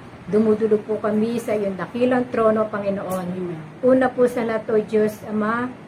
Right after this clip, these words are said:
Speaker 1: hinihingi po namin ang tawad ng lahat po ng aming pong nagawang pagkakasala, O Diyos.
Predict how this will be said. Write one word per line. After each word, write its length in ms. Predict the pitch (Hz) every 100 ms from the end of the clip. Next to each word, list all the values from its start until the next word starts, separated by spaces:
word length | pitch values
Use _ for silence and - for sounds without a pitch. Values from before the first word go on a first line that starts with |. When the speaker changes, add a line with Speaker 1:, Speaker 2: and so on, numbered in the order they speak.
| -
Speaker 1:
hinihingi 560 | 233 240 233 226 226
po 160 | - 214
namin 320 | 208 214 214
ang 140 | 208 202 -
tawad 480 | 214 233 233 220 - 214
ng 80 | 208
lahat 240 | 202 196
po 80 | 214
ng 160 | 202 208
aming 320 | 214 214 214
pong 240 | 208 202
nagawang 400 | 202 196 190 196 196
pagkakasala, 880 | 190 190 185 185 185 208 196 196 196
O 80 | 190
Diyos. 480 | 180 175 165 -